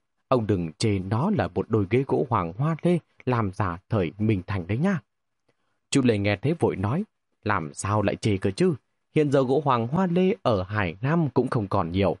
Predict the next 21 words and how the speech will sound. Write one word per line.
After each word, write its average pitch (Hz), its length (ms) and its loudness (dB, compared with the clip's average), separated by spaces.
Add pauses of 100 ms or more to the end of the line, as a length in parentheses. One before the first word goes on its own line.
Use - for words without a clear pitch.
(420)
Chiếc 131 160 2
ghế 151 120 4
này 87 380 0
rất - 160 -2
có 135 120 2
giá 160 240 0
trị 110 200 0
cất 175 200 0
giữ. 165 300 2 (460)
Nếu 120 160 2
ông 107 240 0
đã 98 80 0
đồng 95 260 -2
ý 147 200 -2
bỏ 98 320 -2
đi 107 300 0
những 117 160 0
thứ 190 220 2
mình 92 160 -2
yêu 101 240 0
thích, 220 160 0